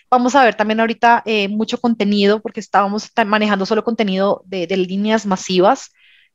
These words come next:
pero vamos a empezar a manejar mucho contenido también de líneas corporativas porque va-, vamos a tener integradores también. Y, y también van a, ya, ya, ya hay algunas empresas de vigilancia que están como también ya vinculadas a la aplicación.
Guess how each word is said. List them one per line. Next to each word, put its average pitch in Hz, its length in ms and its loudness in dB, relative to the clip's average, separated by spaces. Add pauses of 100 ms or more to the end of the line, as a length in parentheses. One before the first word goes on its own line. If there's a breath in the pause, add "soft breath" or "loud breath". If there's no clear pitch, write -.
(100)
pero 226 120 6
vamos 208 200 2
a 233 40 4
empezar 220 300 0
a 196 60 0
manejar 196 380 -2
mucho 190 240 -8
contenido 196 440 -4
también 175 380 -2
de 175 80 2
líneas 185 500 2
corporativas 214 800 2
porque - 240 0
va-, 247 220 6
vamos 208 240 0
a 220 60 2
tener 208 280 2 (100)
integradores 190 800 2
también. 165 340 -6 (100)
Y, 240 180 4
y 240 120 2
también 220 340 2
van 226 180 2
a, 226 320 2
ya, 226 180 2
ya, 226 160 0
ya 226 120 0
hay 226 80 4
algunas 226 340 0
empresas 196 320 -4
de 208 80 2
vigilancia 208 800 0
que 214 120 -6
están 185 280 -4
como 190 440 2 (100)
también 190 260 -2
ya 175 160 4
vinculadas 185 800 2
a 170 40 -4
la 175 60 -6
aplicación. 175 640 -8